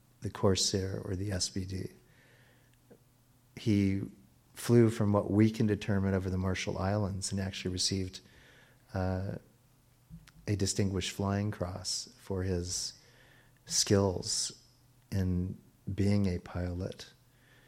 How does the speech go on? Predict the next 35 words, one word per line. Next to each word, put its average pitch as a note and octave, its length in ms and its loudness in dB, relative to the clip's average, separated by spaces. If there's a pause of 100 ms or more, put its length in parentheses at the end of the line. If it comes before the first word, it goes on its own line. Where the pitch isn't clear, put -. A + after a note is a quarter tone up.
(360)
My G#2+ 140 2
dad G2+ 240 6
was F#2 120 2
so G#2+ 180 6
discreet, G#2 580 0
we G2+ 120 0
never G#2+ 300 4
really G2+ 400 2
got F#2+ 300 -6
to - 120 -8
know F#2+ 280 -2
truly F2+ 380 -2
how F#2 240 0
heroic F#2+ 600 -4
he G2 100 -4
was. - 540 -8 (480)
But G#2+ 100 4
what A#2+ 160 12
I'm A#2 120 8
saying A#2 300 4
is F#2+ 160 2
the G2 80 0
way G2 140 2
heroism G2+ 680 4
was F2+ 140 0
going G2 300 4
on F#2 160 2
on F2 100 0
that G2+ 240 0
side, F2+ 380 -2 (560)
body G#2 340 6
counts - 480 0
were F#2+ 100 -4
coming F#2 400 0
in F#2 320 0